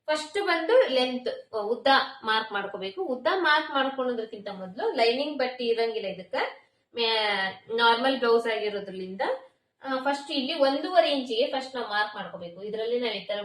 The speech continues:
ಫೋಲ್ಡ್ ಮಾಡ್ಬೇಕು, ಹಾಗಾಗಿ ಒಂದೂವರೆ ಇಂಚಿಗೆ ಮಾರ್ಕ್ ಮಾಡ್ಕೋಬೇಕು. ಈ ತರ ಒಂದೂವರೆ ಇಂಚಿಗೆ ಮಾರ್ಕ್ ಮಾಡ್ಕೋಬೇಕಂದ್ರೆ ಟೇಪ್ ಬೇಕೇ ಬೇಕು, ಮತ್ತೆ ಇದಕ್ಕೂ ಟೇಪ್ ಇರ್ಲಾರ್ದೇನೆ ಅಳತಿ ಮಾಡಕ್ ಆಗಂಗಿಲ್ಲ, ಟೇಪ್ ಬೇಕೇ ಬೇಕು ಇದಕ್ಕೆ. ಈ ತರ ಒಂದೂವರೆ ಇಂಚಿಗೆ ಫಸ್ಟ್ ಮಾರ್ಕ್ ಮಾಡ್ಕೊಂಡು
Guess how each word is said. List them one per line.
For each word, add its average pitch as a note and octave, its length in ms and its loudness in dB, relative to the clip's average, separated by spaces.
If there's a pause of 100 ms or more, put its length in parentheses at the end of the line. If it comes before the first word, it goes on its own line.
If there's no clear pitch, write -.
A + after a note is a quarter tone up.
ಫೋಲ್ಡ್ G3 220 -8
ಮಾಡ್ಬೇಕು, F3+ 360 -12
ಹಾಗಾಗಿ G#3+ 400 -8
ಒಂದೂವರೆ G3+ 400 -8
ಇಂಚಿಗೆ F3+ 640 -10 (400)
ಮಾರ್ಕ್ G#3+ 320 -4
ಮಾಡ್ಕೋಬೇಕು. F#3 800 -8 (300)
ಈ C4+ 80 -10
ತರ C#4 160 0
ಒಂದೂವರೆ D4 520 2
ಇಂಚಿಗೆ D4 240 -4
ಮಾರ್ಕ್ A#3+ 280 -2
ಮಾಡ್ಕೋಬೇಕಂದ್ರೆ A#3 580 -4
ಟೇಪ್ G#3 300 -2
ಬೇಕೇ G3 260 -8
ಬೇಕು, F3+ 340 -6
ಮತ್ತೆ B3 280 -6
ಇದಕ್ಕೂ B3 280 -2
ಟೇಪ್ A#3 400 0
ಇರ್ಲಾರ್ದೇನೆ G#3+ 460 -2
ಅಳತಿ G3+ 260 -6
ಮಾಡಕ್ F#3 300 -8
ಆಗಂಗಿಲ್ಲ, E3+ 380 -12 (760)
ಟೇಪ್ A#3+ 240 2
ಬೇಕೇ F3+ 220 -4
ಬೇಕು E3 300 -14
ಇದಕ್ಕೆ. D#3+ 340 -18 (360)
ಈ A#3 60 -16
ತರ A#3 160 2 (120)
ಒಂದೂವರೆ B3 340 2
ಇಂಚಿಗೆ A3+ 300 -2
ಫಸ್ಟ್ G#3+ 360 -2
ಮಾರ್ಕ್ G3 260 -4
ಮಾಡ್ಕೊಂಡು F#3+ 760 -4